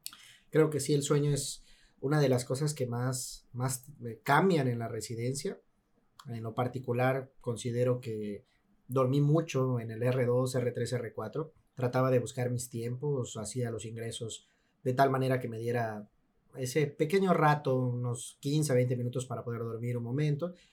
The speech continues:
y me sentía muy reparado. Por más, más corto que fuera el tiempo, sí sentía que durante la guardia, ese tiempo,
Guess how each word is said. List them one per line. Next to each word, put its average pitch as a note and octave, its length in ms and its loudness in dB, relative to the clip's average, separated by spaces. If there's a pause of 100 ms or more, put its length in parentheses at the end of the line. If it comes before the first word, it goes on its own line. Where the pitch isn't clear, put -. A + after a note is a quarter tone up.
(120)
y D3 100 0
me D3 80 6
sentía D#3 280 4
muy E3 180 4
reparado. A#2 560 0
Por A#2+ 140 -6
más, C#3+ 400 -4 (260)
más E3 180 4
corto E3 320 8
que C#3+ 120 0
fuera C3+ 180 2
el B2 80 0
tiempo, D3 320 2
sí B2 460 -2
sentía B2+ 440 0
que A#2+ 140 -8
durante A2 340 -8
la A2 80 -6
guardia, C#3 400 2
ese A#2+ 220 0
tiempo, C3+ 480 -2